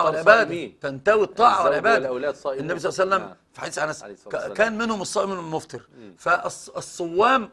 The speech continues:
Speaker 2: سقطوا في السفر، مش مستطيعين يفعلون ذلك.
Speaker 1: نعم.
Speaker 2: قام الذي، المفطرون فجهزوا كل شيء، فنظر النبي صلى الله عليه وسلم إليهم فقال: "ذهب المفطرون اليوم بالأجر". ما قال الصوام، ذهب المفطر، لأن هم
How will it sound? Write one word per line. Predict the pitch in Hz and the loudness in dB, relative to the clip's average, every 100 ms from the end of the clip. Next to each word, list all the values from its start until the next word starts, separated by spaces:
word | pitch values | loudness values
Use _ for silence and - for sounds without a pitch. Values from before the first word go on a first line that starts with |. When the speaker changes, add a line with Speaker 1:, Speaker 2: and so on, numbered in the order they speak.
| - | -4
Speaker 2:
سقطوا | - 196 131 - _ _ _ _ _ _ _ _ | 0 0 -2 -20 _ _ _ _ _ _ _ _
في | 151 | -10
السفر، | - 175 139 139 | -2 -2 -2 -12
مش | 143 | -12
مستطيعين | 147 - 147 180 202 | -10 -10 -6 -4 -2
يفعلون | 160 156 175 | -2 -4 -2
ذلك. | 151 131 101 | -2 -4 -8
Speaker 1:
نعم. | 85 _ | -20 _
Speaker 2:
قام | - 226 254 | 6 6 6
الذي، | 240 196 170 165 | 2 0 -4 -6
المفطرون | 165 165 - 175 214 262 262 254 _ _ | -8 -10 -10 -6 -2 2 2 0 _ _
فجهزوا | _ 175 151 143 131 180 170 233 208 208 | _ 2 2 -2 -2 0 6 6 4 -2
كل | 220 202 180 | -2 0 0
شيء، | 175 143 - _ _ _ - | 0 -2 -8 _ _ _ -2
فنظر | 156 214 214 | 2 4 4
النبي | |
صلى | |
الله | 190 | 2
عليه | |
وسلم | 180 196 202 | 0 0 0
إليهم | 185 202 | 0 -4
فقال: | 147 160 208 240 139 - _ _ _ - | -4 0 2 4 2 -2 _ _ _ -6
"ذهب | 135 220 226 202 | 6 8 10 8
المفطرون | 175 170 160 - 175 202 190 | 6 2 -6 -4 -2 0 0
اليوم | 180 180 | 2 0
بالأجر". | 147 156 143 - _ _ _ _ _ _ _ _ - | -2 -4 -6 -10 _ _ _ _ _ _ _ _ -2
ما | |
قال | 185 226 | 0 4
الصوام، | 220 - 196 170 | 2 2 2 2
ذهب | 143 247 240 202 | 4 6 6 4
المفطر، | 190 175 - | 2 -2 -8
لأن | 165 175 | -6 -4
هم | 202 220 | -2 -2